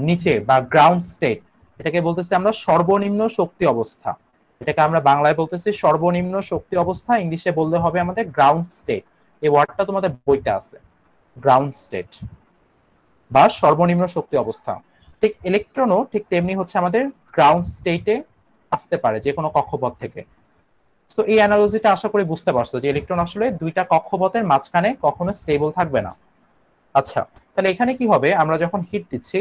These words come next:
হিটটা দিচ্ছি অবশ্যই ইলেকট্রিক কারেন্টের মাধ্যমে। তোমরা হাজারি নার্সারের বইয়ের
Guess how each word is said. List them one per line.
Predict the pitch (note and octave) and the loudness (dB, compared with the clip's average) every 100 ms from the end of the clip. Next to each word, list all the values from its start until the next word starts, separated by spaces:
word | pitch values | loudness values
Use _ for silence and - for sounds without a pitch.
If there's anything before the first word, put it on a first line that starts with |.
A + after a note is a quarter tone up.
| G#3+ | -4
হিটটা | F3 F#3 F3+ | -2 -2 -2
দিচ্ছি | F3+ F#3 | -2 -2
অবশ্যই | E3+ F3 D#3 | 0 -2 -4
ইলেকট্রিক | D#3 F#3+ - | -4 -8 0
কারেন্টের | D3+ D#3+ E3+ D3 | 2 2 0 0
মাধ্যমে। | B2 C#3 D#3+ - _ _ - | -2 -4 -6 -6 _ _ -4
তোমরা | E3 E3 E3 D#3+ | 2 6 6 6
হাজারি | C#3 D3 E3 E3 | 4 4 2 0
নার্সারের | E3 E3+ D3+ | 0 0 2
বইয়ের | D#3 D#3+ | 2 2